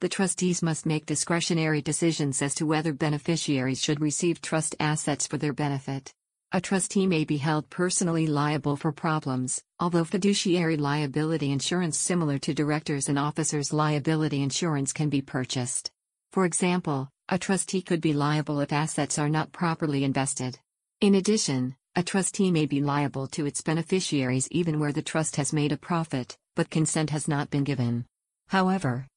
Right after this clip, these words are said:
in the United States, similar to directors and officers,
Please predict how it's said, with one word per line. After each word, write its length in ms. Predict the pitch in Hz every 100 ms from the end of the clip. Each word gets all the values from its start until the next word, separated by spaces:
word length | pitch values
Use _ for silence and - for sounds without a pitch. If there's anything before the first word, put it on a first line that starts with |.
| -
in 120 | 180
the 60 | 180
United 440 | 185 185 185 202
States, 520 | - 190 151 123 - - _ -
similar 420 | - 226 202 165
to 120 | 160
directors 540 | 151 147 151 156 139
and 120 | 147 139
officers, 680 | 147 160 - 131 127 -